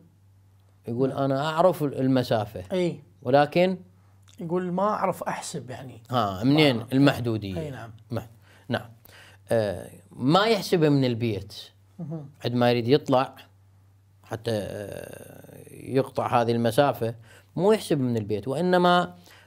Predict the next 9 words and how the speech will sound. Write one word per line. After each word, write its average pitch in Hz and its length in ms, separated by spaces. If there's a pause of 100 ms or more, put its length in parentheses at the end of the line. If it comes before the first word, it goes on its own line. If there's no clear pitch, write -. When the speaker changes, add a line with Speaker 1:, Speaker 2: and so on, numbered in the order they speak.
(120)
Speaker 1:
من 131 200
حدود، 170 760
طبعًا 135 280
هذه 147 140
في 139 60
ال-، 127 280 (280)
آه، - 760
فتوى 123 320
ال-، 101 560